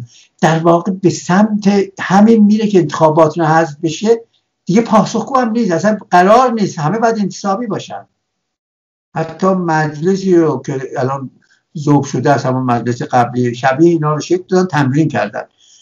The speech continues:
مجلس ها رو اینطوری شکل بدن، بعد رئیس جمهور اگر باشه یا نخست وزیر باشه، حالا ساختار خودشون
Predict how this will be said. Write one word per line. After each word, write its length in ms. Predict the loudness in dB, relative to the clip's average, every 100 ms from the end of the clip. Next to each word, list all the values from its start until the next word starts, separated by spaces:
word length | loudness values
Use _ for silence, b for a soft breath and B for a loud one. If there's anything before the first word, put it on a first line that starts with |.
| b
مجلس 360 | 0 2 2 2
ها 100 | 2
رو 60 | 2
اینطوری 260 | 2 -2
شکل 200 | -2 -4
بدن، 220 | -2 0
بعد 180 | 2 2
رئیس 320 | 2 0 0
جمهور 440 | -2 -4 -2 -2 0
اگر 280 | 0 0 0
باشه 420 | 0 -2 -2 -2
یا 160 | 0
نخست 460 | 0 -4 -6 -8 -4
وزیر 280 | -2 0 0
باشه، 220 | -2 -2
حالا 260 | 0 -2 -4
ساختار 460 | -4 -4 -2 -4 -2
خودشون 420 | -6 -8 -12